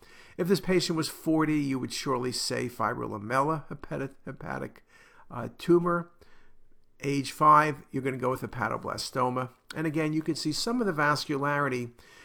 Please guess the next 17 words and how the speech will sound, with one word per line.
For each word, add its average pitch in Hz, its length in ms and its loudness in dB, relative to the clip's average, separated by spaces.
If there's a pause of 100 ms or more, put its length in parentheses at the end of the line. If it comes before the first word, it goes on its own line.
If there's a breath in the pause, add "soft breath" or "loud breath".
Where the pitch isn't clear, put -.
(180 loud breath)
but 147 120 0
doesn't 208 280 4
have 160 300 0
that 127 180 0
neovascularity 120 1200 0
we 110 120 -8
typically 127 520 -6
associate 110 680 -4
with 113 220 -10
classic 117 580 -4 (300 soft breath)
hepatocellular 107 720 -6
carcinoma. - 680 -6
Just - 220 -8
a 143 60 -4
very 131 360 0
nice 117 360 -4
example. 117 580 -6